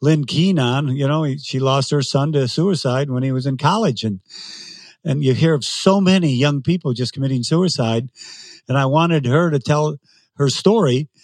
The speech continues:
to help other parents, like, maybe notice some of the signals and the signs of,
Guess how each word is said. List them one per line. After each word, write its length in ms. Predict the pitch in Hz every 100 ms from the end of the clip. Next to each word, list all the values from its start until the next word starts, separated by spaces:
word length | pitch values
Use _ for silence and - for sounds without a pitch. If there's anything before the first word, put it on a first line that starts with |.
| - - - _ _ -
to 100 | 139
help 320 | 147 151 - _ -
other 280 | 175 214
parents, 480 | 131 143 139 156 -
like, 180 | 143 139
maybe 240 | 160 165
notice 400 | 143 156 170 160 -
some 160 | 165
of 60 | 156
the 100 | 135
signals 540 | - 185 170 127 113
and 100 | 127
the 80 | 120
signs 640 | - 151 160 147 107 -
of, 160 | 110